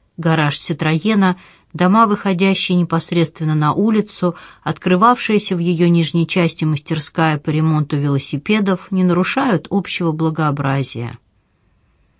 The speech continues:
По правую руку, не доходя моста и ниже здания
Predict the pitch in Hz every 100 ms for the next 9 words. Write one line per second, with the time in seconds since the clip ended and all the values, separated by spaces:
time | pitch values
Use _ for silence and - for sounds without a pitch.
0 | _ _ _ _ _ _ _ _ _ 180
1 | 220 226 208 190 202 247 - 190 - _
2 | _ 180 175 170 180 175 175 151 147 -
3 | 196 208 185 170 156 160 - 180 185 175
4 | 156 151